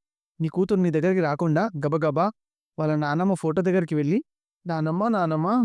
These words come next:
అమ్మ వచ్చేసింది, నా కోరిక తీర్చావు' అని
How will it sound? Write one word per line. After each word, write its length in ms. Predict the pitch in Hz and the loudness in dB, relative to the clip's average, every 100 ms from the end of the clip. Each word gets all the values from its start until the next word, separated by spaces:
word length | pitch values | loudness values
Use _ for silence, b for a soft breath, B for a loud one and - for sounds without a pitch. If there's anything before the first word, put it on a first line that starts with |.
| 175 _ _ _ - | 0 _ _ _ -12
అమ్మ 240 | - 175 214 | -4 0 2
వచ్చేసింది, 680 | 190 - 214 208 214 202 262 - _ _ _ | 0 0 0 0 0 2 0 -4 _ _ _
నా 140 | 190 175 | -8 -6
కోరిక 360 | - 175 208 208 | -2 0 0 0
తీర్చావు' 540 | 196 190 160 190 160 220 | -2 -4 -2 -2 0 0
అని 340 | 151 156 180 | 0 0 2